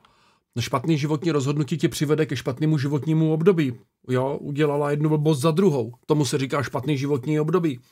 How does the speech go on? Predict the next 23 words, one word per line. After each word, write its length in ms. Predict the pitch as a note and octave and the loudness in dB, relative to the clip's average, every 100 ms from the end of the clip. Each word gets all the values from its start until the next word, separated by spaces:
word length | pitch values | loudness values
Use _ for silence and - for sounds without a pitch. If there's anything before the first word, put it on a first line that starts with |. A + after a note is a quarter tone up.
| - - | -20 -8
Jenomže 300 | - D#3 C#3 | 0 2 2
tam 140 | D3+ C#3+ | 2 2
nebyl 280 | C#3+ C#3+ C3+ | 2 2 4
nikdo, 500 | D#3 G3 D#3+ C#3+ A#2+ | 6 6 4 2 0
tam 200 | B2 B2 | -2 -2
nebyl 260 | C3+ C#3 | 2 2
žádnej 480 | A#2+ D3 D3+ D3 D3 | 2 2 2 0 0
reality 460 | D3 E3 E3 D#3 C3 | 0 0 -2 -2 -4
check, 180 | C#3 B2 | -4 -4
tam 140 | C3+ | -4
nebyl 220 | C3 C3 C#3 | -2 0 2
žádnej, 540 | C#3+ C3+ C3+ C#3 B2 _ _ _ _ _ _ - | 2 0 0 -2 -4 _ _ _ _ _ _ -4
eh, 160 | C3 | 0
back 380 | B2 A#2+ F3 - | 2 2 0 -2
check, 300 | - B2+ A#2 - | 0 -2 -4 -16
který 380 | - D#3 C#3 C#3 | -6 0 2 2
by 340 | C3 C#3 C#3 | 0 0 0
řekl: 380 | C#3+ B2 A#2+ C#3+ B2 | 0 0 0 0 2
„Hele, 180 | C3+ | 0
tohle 260 | B2 A#2+ B2 | 0 0 0
dělá 200 | A#2+ A#2 | 0 0
špatně.“ 520 | - - B2 - B2+ - _ _ _ _ _ _ _ _ _ _ - | -2 -6 -6 -4 -6 -6 _ _ _ _ _ _ _ _ _ _ -8
Sibiřané, 540 | - D3 D3+ D3 A#2+ | -2 2 2 0 -4